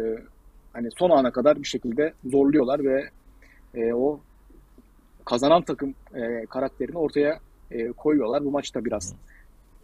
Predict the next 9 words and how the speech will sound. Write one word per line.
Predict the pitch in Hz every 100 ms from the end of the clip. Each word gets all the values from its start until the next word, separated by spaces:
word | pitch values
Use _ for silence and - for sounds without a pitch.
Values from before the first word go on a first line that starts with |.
| - -
e, | 104 101
öyle | 127 117
oldu | 110 127 170
ve |
maç | 143 139
sonunda | - 123 123
yine | 135 131
kazanmayı | 123 131 131 131 127
bildiler. | 139 120 -